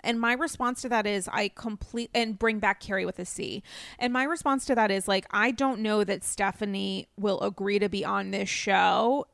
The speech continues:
if Bran-, 'cause I, my thinking is if Brandy gets fired, she's gonna be like, "Don't you dare come back to that show or I'll never talk to you again."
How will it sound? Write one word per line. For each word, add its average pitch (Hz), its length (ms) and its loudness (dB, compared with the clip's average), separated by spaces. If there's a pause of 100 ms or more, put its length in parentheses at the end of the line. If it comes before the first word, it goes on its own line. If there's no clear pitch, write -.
(140)
if 202 320 2
Bran-, 196 480 0 (100)
'cause 254 160 -4
I, 226 100 4
my 233 300 2
thinking 233 340 -4
is 202 140 -4
if 196 180 -6
Brandy 196 260 -4
gets 190 200 -4
fired, 190 340 0
she's 196 140 -10
gonna 190 160 -4
be 190 80 -6
like, 196 240 -6
"Don't 196 260 -4
you 190 220 -6 (140)
dare 196 500 -2
come 196 200 -8
back - 280 0
to 202 140 -10
that - 200 -2
show 165 300 0
or - 200 -2
I'll 196 140 0
never 196 240 -6
talk 190 280 -2
to 226 100 -4
you 240 100 2
again." 269 420 0